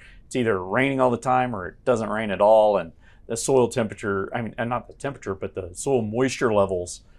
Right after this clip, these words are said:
really fluctuate a lot. And, and if the soil's staying saturated, that's not healthy for the tree either.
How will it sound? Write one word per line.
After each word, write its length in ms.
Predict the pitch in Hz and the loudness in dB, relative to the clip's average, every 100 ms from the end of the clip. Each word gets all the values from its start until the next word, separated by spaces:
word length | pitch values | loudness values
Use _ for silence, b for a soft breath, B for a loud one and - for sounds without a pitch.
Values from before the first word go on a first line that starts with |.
| b b | b b
really 480 | 127 135 120 107 90 - | 2 4 6 4 -2 -14
fluctuate 540 | - 143 139 123 101 | 2 2 2 0 0
a 60 | 90 | 0
lot. 480 | 95 104 92 87 - - | 2 4 4 0 -8 -12
And, 180 | 107 98 | -8 -8
and 220 | 127 120 | -6 -8
if 100 | - | -6
the 120 | 113 | -6
soil's 560 | - 185 165 117 - - b b | 2 4 4 2 -2 -12 b b
staying 400 | - - 117 95 | -10 0 0 0
saturated, 720 | - 123 117 104 101 95 95 - | 2 4 4 -2 -4 -4 -6 0
that's 260 | 117 - 101 | 0 0 -4
not 220 | 90 87 | -8 -8
healthy 240 | 82 92 | -10 -10
for 120 | - | -16
the 120 | - - | -20 -18
tree 320 | - - - | -16 -16 -18
either. 180 | - | -20